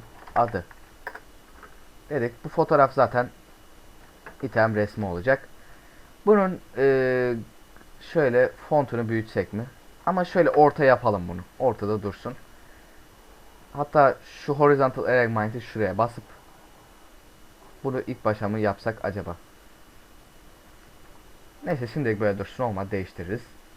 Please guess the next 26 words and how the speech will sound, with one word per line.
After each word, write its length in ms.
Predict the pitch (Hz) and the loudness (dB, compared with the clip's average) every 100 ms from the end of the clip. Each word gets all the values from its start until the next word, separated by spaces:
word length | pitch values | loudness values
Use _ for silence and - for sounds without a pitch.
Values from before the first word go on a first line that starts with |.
| - - - - - | -20 -20 -20 -20 -12
Gelelim 380 | - 214 180 131 | -2 0 0 0
graph 280 | 107 98 - | 0 -2 -2
kısmına. 340 | - 120 151 | -10 -4 -2
Buna 200 | 170 175 | 0 2
da 80 | 127 | 2
bir 140 | 98 90 | -2 -4
değişken 360 | 95 - 98 | -6 -6 -6
oluşturacağız. 600 | 113 143 - 135 127 127 - - 147 | -4 -4 -4 -4 -2 -2 -4 -8 0
Variable 420 | 156 139 104 98 | 2 2 0 -4
deyip, 200 | 131 131 - - - - - - - - - - | -4 -4 -12 -20 -20 -20 -20 -20 -20 -20 -20 -4
e, 280 | 117 113 107 - | 0 2 0 0
item 400 | 147 117 113 120 - - | -4 2 0 0 -8 -10
bilgisi 420 | 113 113 113 - 87 | -6 -4 -4 -6 -12
diyeceğiz. 300 | - 120 - - - - - - | -2 0 0 -6 -8 -8 -6 0
Burada 200 | 202 185 | 2 4
da 80 | 175 | 4
item 320 | 175 165 147 | 4 4 4
bilgisini 340 | 123 113 113 | -2 -6 -2
alıp 440 | - 175 165 - - | 6 6 6 2 2
göstereceğiz. 720 | 139 - 131 113 95 85 82 - - - - - - - - - - - | 2 4 2 2 0 -6 -10 -18 -20 -20 -20 -20 -20 -20 -20 -20 -20 -6
Nasıl 300 | 170 175 - | -2 0 0
yapacağız 380 | 107 - 90 92 | -4 -2 -4 -4
bunu? 180 | 123 131 135 | -6 -6 -10
İtem 320 | - 127 104 | -8 -4 -4
bilgisi 360 | 92 90 - | -6 -10 -8
diyelim. 280 | 110 120 113 | -2 -2 -2